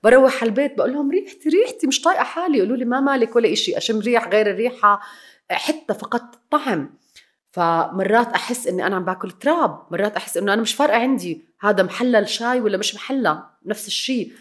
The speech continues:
بطلت أستعمل ملح، which is ممتاز، ولكن بطلت أحس بطعم الأكل. هذه النعم،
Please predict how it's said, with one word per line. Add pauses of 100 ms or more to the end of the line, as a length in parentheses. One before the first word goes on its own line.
(240)
بطلت
أستعمل
ملح،
which
is
ممتاز،
ولكن
بطلت
أحس
بطعم
الأكل. (520)
هذه
النعم،